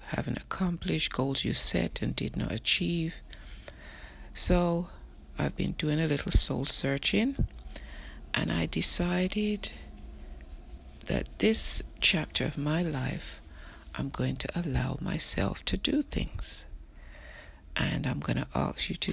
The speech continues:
do the same thing for yourself. Let me begin. I allow myself to live. I allow myself to love and be loved.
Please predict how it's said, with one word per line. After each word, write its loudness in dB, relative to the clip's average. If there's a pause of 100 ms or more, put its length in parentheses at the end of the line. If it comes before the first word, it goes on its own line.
do 2
the 2
same 4
thing -2
for -4
yourself. -4 (840)
Let -2
me 0
begin. -2 (1200)
I 6
allow 6
myself 8
to 2
live. 4 (1120)
I 4
allow 2
myself 6
to 4
love 2
and 0
be 2
loved. -2